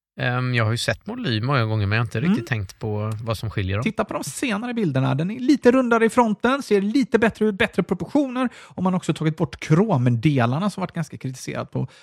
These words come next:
Speaker 2: på många av Teslas modeller.
Speaker 1: Just det. Eh, man har ju då alla de här sm-, detaljerna liksom runt fönster och så på Teslas alla bilar så här långt är i krom.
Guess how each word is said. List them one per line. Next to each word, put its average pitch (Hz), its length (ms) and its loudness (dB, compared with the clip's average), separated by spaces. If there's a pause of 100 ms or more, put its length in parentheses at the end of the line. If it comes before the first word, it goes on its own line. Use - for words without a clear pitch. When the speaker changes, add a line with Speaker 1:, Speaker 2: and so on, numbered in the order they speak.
(120)
Speaker 2:
på 143 60 -2
många 123 300 -2
av 120 40 -4
Teslas - 600 -2
modeller. 135 380 -2 (460)
Speaker 1:
Just 127 200 -6
det. 104 160 -6 (240)
Eh, 113 220 -2
man 117 220 0
har 113 200 2
ju 110 140 0
då 110 100 0
alla - 300 0
de 123 80 2
här 127 80 4
sm-, 131 300 -4
detaljerna 113 640 -4
liksom 143 240 -4
runt 107 200 -4
fönster 110 360 -4
och 156 80 -4
så 123 100 -4
på 104 100 -6
Teslas 117 340 -4
alla 110 200 -2
bilar 127 240 0
så 110 120 -6
här 110 40 -4
långt 95 200 -6
är - 60 -6
i 101 80 -4
krom. 127 520 -2